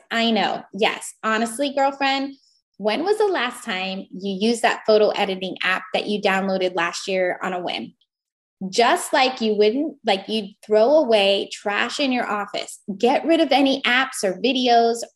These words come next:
and documents that you're just not using. And you also just might save a few dollars a month getting rid of those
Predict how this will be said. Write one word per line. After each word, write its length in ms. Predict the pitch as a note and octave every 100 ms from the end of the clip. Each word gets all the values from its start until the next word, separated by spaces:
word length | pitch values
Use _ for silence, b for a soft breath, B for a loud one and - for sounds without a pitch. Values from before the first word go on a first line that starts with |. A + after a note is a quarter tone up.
| -
and 200 | G3+ F#3+
documents 600 | C4+ F4+ E4 G#3 F#3+ -
that 180 | F#3+ F3
you're 180 | C4 A3+
just 300 | A3 A3 G#3+
not 180 | -
using. 400 | G3 G3+ F#3+ - - _ _ _ -
And 160 | A3+ A3+
you 200 | A3+ -
also 680 | C4 E4 D4 - F#3+ F#3 - F#3+
just 320 | G3 G#3 G#3+
might 240 | A#3 B3+ C#4+
save 240 | G#3 F#3+
a 100 | F#3+
few 240 | B3 D4+
dollars 460 | E4+ D4+ C4+ C4 C#4
a 60 | D4+
month 420 | G4 D4+ A#3+ A#3 G#3+
getting 320 | A#3 A#3 G#3+
rid 160 | A#3+ E4
of 140 | D#4
those 240 | D4+ C#4+